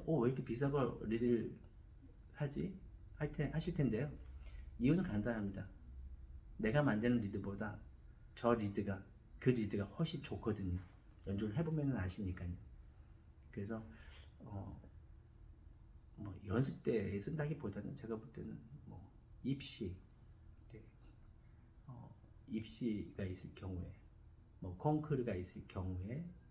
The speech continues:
뭐, 리사이틀이 있을 경우에, 뭐, 등등, 어, 독주가 있을 경우에, 뭐, 이런 경우에, 어,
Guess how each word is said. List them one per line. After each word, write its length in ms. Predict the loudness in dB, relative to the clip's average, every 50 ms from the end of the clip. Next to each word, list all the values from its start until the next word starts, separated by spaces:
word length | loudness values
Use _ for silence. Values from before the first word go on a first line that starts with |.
| -18 -20 -18 -20 -20 -20 -12 -6
뭐, 100 | 0 4 4
리사이틀이 580 | 6 6 6 6 6 6 4 4 2 2 2
있을 220 | 2 2 -2 -6 -4
경우에, 640 | -2 -2 0 0 0 0 0 0 0 0 -2 -4 -8 -12 -16 -18 -20 -18 -12 -8
뭐, 140 | -6 -4 -4 -4 0
등등, 720 | 2 4 6 6 6 6 4 4 4 4 2 2 0 -2 -6 -12 -16 -18 -18 -18 -18 -18 -20 -20 -20 -20 -18 -14 -10
어, 220 | -8 -8 -6 -6 -2
독주가 360 | -2 -2 -2 0 2 2 2
있을 180 | 2 2 -4 -6
경우에, 360 | -4 -2 -2 -2 -2 -2 -2 0
뭐, 220 | 0 2 2 4
이런 420 | 4 4 6 6 6 4 2 0 -2 -10 -16 -18 -18 -18 -20 -16 -6 2
경우에, 600 | 4 6 8 8 8 8 6 6 4 2 0 -2 -4 -12 -16 -16 -18 -18 -18 -18 -16 -12 -8
어, 340 | -6 -6 -4 -4 -6 -8